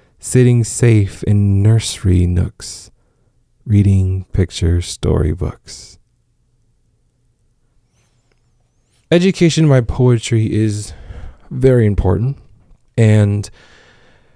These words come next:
if you are not memorizing poetry, it'd be a good thing to, or reading poetry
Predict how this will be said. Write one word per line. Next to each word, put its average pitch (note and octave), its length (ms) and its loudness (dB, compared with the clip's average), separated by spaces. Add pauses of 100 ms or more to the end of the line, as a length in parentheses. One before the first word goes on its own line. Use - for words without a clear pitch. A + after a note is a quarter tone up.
(100)
if - 200 -2
you A#2+ 280 4
are A2+ 100 4
not A#2+ 400 2
memorizing C3 720 4
poetry, G#2+ 800 0 (1160)
it'd G2 220 -4
be G#2 140 0
a F#2+ 40 -2
good G2 220 2
thing G2+ 380 0
to, G2+ 240 0
or G#2+ 160 2
reading A#2+ 340 0
poetry G#2+ 720 0